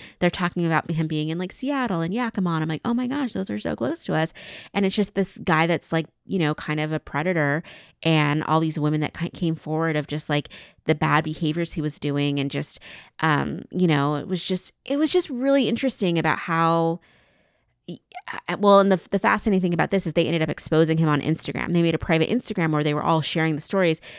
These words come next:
So then all these other women were joining and sharing their stories. And so,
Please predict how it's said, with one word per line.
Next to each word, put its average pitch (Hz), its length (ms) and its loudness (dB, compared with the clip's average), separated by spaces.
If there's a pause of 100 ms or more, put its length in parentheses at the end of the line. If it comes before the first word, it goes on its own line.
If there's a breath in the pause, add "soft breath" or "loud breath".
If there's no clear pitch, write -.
So - 140 -4
then 165 100 0
all 170 140 0
these 165 200 -4
other 180 240 0
women 160 280 0
were 151 100 -2
joining 156 580 0
and 143 220 -2 (200 loud breath)
sharing 147 340 -4
their 208 160 2
stories. 156 440 0
And 151 160 -2
so, 147 300 0